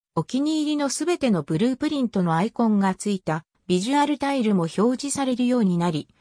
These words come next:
Amazonオープンサーチインジェストメントがサポートするすべてのソースとシンクを大まかに見ることができます。ブループリントの新しいユーザーインターフ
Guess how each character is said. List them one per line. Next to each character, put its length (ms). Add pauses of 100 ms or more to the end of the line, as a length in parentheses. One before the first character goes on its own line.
(100)
Amazon 540
オ 180
ー 20
プ 120
ン 80
サ 180
ー 80
チ 200
イ 60
ン 60
ジ 120
ェ 40
ス 160
ト 80
メ 180
ン 80
ト 140
が 140
サ 160
ポ 160
ー 40
ト 120
す 160
る 80
す 160
べ 120
て 140
の 220 (240)
ソ 220
ー 20
ス 180
と 160
シ 200
ン 60
ク 200
を 140
大 160
ま 160
か 140
に 140
見 100
る 120
こ 100
と 100
が 140
で 120
き 120
ま 180
す。 240 (380)
ブ 140
ル 80 (100)
ー 40
プ 100
リ 120
ン 80
ト 140
の 160
新 360
し 260
い 40
ユ 120
ー 60
ザ 180
ー 60
イ 100
ン 80
タ 220
ー 20
フ 80